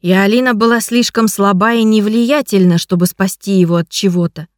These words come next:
Но нужно хотя бы попытаться. Если речь зашла о Кшанраде, значит, дело может быть совсем плохо. «Я отвезу вас домой»,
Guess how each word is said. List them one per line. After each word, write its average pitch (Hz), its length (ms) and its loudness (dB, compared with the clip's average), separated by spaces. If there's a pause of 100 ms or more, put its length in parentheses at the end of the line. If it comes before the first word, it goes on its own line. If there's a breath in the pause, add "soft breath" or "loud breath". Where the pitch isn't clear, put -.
(600)
Но 190 240 4
нужно 233 420 2
хотя 196 380 -2
бы 175 120 2
попытаться. - 800 -6 (760)
Если 262 400 -2
речь 269 360 0
зашла 226 420 0
о 208 60 -2
Кшанраде, 220 720 0 (420)
значит, 190 540 0
дело 220 280 2
может 208 320 2
быть 196 200 -2
совсем 190 420 0
плохо. 170 440 -6 (680)
«Я 185 220 0
отвезу 196 380 2
вас 185 140 2
домой», 175 440 0